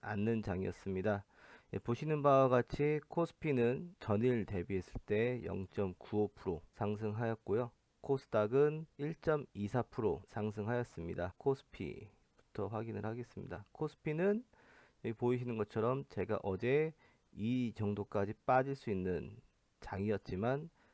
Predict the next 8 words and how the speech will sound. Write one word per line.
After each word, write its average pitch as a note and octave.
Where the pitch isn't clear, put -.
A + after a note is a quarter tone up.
사실상 C#3+
역배열 D3
상태에서 C3+
상승의 C#3+
랠리를 G#2+
찍는 A#2+
상태였기 G#2
때문에 G2+